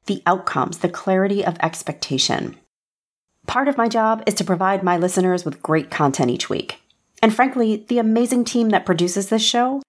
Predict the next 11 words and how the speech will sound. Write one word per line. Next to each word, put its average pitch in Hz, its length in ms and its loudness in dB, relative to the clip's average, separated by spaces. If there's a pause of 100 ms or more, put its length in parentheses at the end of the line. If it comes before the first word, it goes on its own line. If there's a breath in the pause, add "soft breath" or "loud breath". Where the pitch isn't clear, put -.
(160)
has 233 200 2
no 254 240 4
idea 233 400 2
whether 190 300 2
it 170 80 -2
takes 220 260 -2
me 202 100 4
one 185 240 2
hour 226 320 4
or 214 120 0
twenty - 560 -2